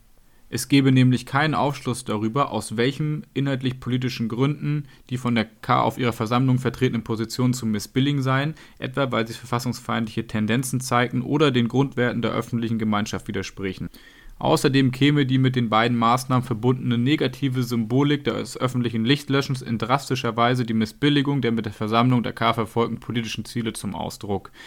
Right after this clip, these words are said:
Sie verließe die Ebene eines rationalen und sachlichen Diskurses, ohne für sie eine weitere diskursive Auseinandersetzung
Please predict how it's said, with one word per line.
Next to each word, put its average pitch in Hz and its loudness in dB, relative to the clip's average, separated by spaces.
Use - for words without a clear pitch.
Sie 127 -4
verließe 135 4
die 123 2
Ebene 147 4
eines 117 -2
rationalen 127 2
und 113 0
sachlichen 110 -2
Diskurses, 135 0
ohne 165 6
für 139 -2
sie 139 2
eine 110 -2
weitere 127 4
diskursive 123 -2
Auseinandersetzung 123 0